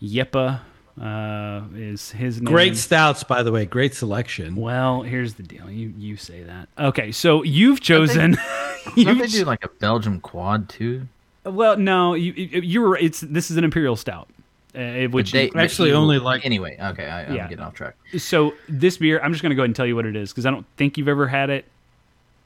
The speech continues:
Speaker 1: You
Speaker 3: Yeah.
Speaker 1: may have when I say it, and you'd be like, "Oh, yeah, I've had it, like, a thousand times, Brian, you dumbass." This beer is called Even More Jesus.
Speaker 2: Oh, I've never
Speaker 3: Nope.
Speaker 2: had that.
Speaker 3: No, you
Speaker 1: Okay.
Speaker 3: didn't.
Speaker 1: So the Jesus, uh, uh, is, like, a,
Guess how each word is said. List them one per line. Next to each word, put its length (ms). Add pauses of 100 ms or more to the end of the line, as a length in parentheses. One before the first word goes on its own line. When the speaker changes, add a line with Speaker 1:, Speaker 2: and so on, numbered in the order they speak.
(160)
Speaker 1:
You 120
Speaker 3:
Yeah. 40
Speaker 1:
may 160
have 220
when 120
I 60
say 220
it, 20
and 80
you'd 120
be 60
like, 140
"Oh, 80
yeah, 140
I've 80
had 80
it, 60
like, 100
a 80
thousand 340
times, 280
Brian, 200
you 80
dumbass." 540 (720)
This 200
beer 220
is 100
called 300 (140)
Even 360
More 280
Jesus. 680 (600)
Speaker 2:
Oh, 80
I've 140
never 160
Speaker 3:
Nope. 60
Speaker 2:
had 180
that. 160 (420)
Speaker 3:
No, 80
you 80
Speaker 1:
Okay. 140
Speaker 3:
didn't. 100 (320)
Speaker 1:
So 160
the 100
Jesus, 480 (100)
uh, 40
uh, 880
is, 300
like, 180
a, 160